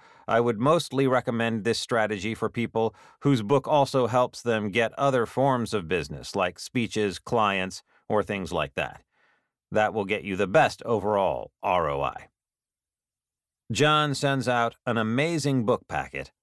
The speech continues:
along with a leather bag and handwritten note on a metal card. Eleven. Use online quizzes to drive interest.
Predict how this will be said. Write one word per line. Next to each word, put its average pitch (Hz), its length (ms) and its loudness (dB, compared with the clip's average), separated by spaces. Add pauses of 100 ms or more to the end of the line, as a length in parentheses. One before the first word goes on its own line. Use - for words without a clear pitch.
(220)
along 117 440 2
with 104 120 0
a 95 60 2
leather 123 320 2
bag 92 480 0 (480)
and 92 320 -4
handwritten 120 800 -2
note 95 300 -2 (120)
on 90 140 -2
a 95 40 -2
metal 87 320 -2
card. - 460 -8 (1400)
Eleven. 90 460 0 (680)
Use 139 420 4
online 165 680 2
quizzes 131 880 -2
to - 80 0
drive 95 600 2
interest. - 580 -10